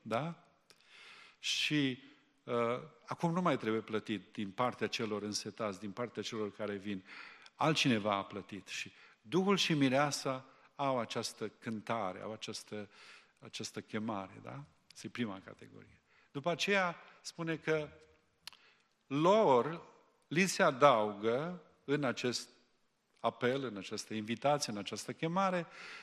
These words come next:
uh, cel care aude pe Duhul Sfânt, cel care aude sau aude această invitație. Deci e vorba de un auz duhovnicesc, sigur că da. Nu este vorba de un auz,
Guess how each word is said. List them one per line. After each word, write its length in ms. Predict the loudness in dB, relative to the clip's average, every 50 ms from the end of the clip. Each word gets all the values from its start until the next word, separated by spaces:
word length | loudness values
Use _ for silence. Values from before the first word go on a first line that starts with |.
| -20 -20 _ _
uh, 580 | -2 2 4 4 4 4 4 4 2 0 -2 -8 -14 -20 -20 _ _ -2
cel 240 | 2 4 4 4 4
care 280 | 0 -2 -2 0 2 2
aude 560 | 2 2 2 2 2 0 -2 -6 -6 -8 -10 -16 _ _ _ _ _ _ _ _ _ _ _ _ _ _ _ _ _ _ _ _ _
pe 100 | -4 -2
Duhul 280 | 0 0 -2 -2 -2 -2
Sfânt, 480 | -4 -4 -4 -8 -12 -12 -14 -20 -20 _ _ _
cel 240 | -8 -8 -6 -8
care 220 | -6 -4 -2 0 0
aude 380 | 0 0 0 -4 -6 -12 -16 -20 _ -20 -20 -20 -20 -16 -12
sau 260 | 0 4 4 8 8
aude 520 | 8 8 6 6 4 6 4 4 4 2 -4 -12 -20 -20 -20 _ _ _ -14
această 420 | -8 -4 -4 -4 -4 -4 -4 -4
invitație. 760 | -4 -4 -6 -8 -10 -8 -6 -6 -6 -6 -8 -10 -10 -12 -14 -16 _ _ _ _ _ _ _ _ _ _ _
Deci 200 | -8 -6 -4 -2
e 60 | 0
vorba 360 | 2 4 2 4 4 4 2
de 140 | 4 2 0
un 180 | -2 0 0 0
auz 340 | 0 2 0 0 -2 -2
duhovnicesc, 880 | -4 -4 -4 -4 -4 -4 -4 -6 -6 -6 -4 -2 -2 -2 -4 -6 -10 -12
sigur 340 | -10 -10 -8 -6 -6 -6 -6
că 120 | -8 -10
da. 240 | -10 -10 -14 -16 -18 _ _ _ _ _ _ _ _ _ _
Nu 100 | _ -8
este 180 | -8 -8 -8 -6
vorba 280 | -6 -4 -4 -2 -4 -6
de 100 | -4 -6
un 120 | -6 -4
auz, 580 | -4 -4 -2 -4 -4 -4 -6 -8 -8 -12 -14